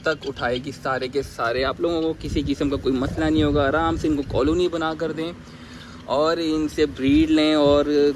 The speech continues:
कोई मसला नहीं है। बस इनको थोड़ा सा माहौल देना है आपने, जैसे कि मैंने दिया है।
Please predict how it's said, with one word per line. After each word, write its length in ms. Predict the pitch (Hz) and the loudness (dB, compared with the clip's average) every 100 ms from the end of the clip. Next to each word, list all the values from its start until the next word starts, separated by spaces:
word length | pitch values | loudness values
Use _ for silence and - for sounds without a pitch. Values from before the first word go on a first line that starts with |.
| - | 0
कोई 240 | 131 139 | 4 4
मसला 380 | 139 131 - 135 | 2 -2 -4 -4
नहीं 240 | 131 127 131 | -2 -2 -2
है। 140 | 127 | -2
बस 200 | 131 151 | 0 2
इनको 240 | 180 170 170 | 4 4 4
थोड़ा 240 | 170 147 | 4 2
सा 140 | 170 175 | 2 2
माहौल 460 | 135 123 139 156 | 2 2 4 4
देना 200 | 151 147 | 4 2
है 60 | 147 | 2
आपने, 300 | 135 139 139 | 0 0 2
जैसे 280 | 131 120 - | 2 0 -2
कि 80 | |
मैंने 320 | 135 113 151 156 | 0 2 2 4
दिया 260 | 151 143 | 4 4
है। 120 | 147 | 2